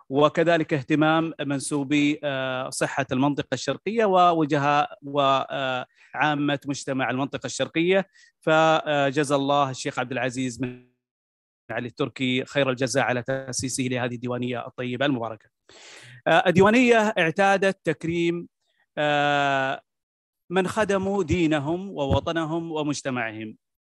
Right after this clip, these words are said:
الليلة نكرم شخصية قدمت للمجتمع وللوطن عامة الشيء الكثير، وهو سعادة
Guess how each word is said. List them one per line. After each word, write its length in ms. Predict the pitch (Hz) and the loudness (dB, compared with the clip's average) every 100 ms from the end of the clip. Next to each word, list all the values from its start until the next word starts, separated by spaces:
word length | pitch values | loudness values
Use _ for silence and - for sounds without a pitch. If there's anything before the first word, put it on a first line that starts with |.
| _ _ _ - | _ _ _ -4
الليلة 1700 | 139 151 180 180 180 180 _ _ _ _ _ _ - 175 170 - - | 2 4 4 0 -10 _ _ _ _ _ _ _ 0 2 2 0 -2
نكرم 560 | 147 - 165 135 160 | -2 -2 0 -2 -4
شخصية 720 | - - - - 190 160 175 - _ _ | -6 -8 -6 -4 0 2 2 -2 _ _
قدمت 460 | 202 156 185 190 170 | -2 2 2 2 2
للمجتمع 840 | 160 156 180 214 - 147 160 151 - | 2 2 0 -4 -2 -2 -2 -4 -12
وللوطن 640 | 147 143 147 151 208 165 | -4 -2 0 0 0 0
عامة 540 | 131 143 156 165 175 170 | 2 0 0 0 -2 -4
الشيء 380 | 151 - 196 196 | -10 -6 -4 -2
الكثير، 520 | 160 170 151 147 117 - _ _ | -2 -2 0 0 -2 -12 _ _
وهو 160 | 131 127 | -6 -4
سعادة 360 | 120 143 151 | 0 0 0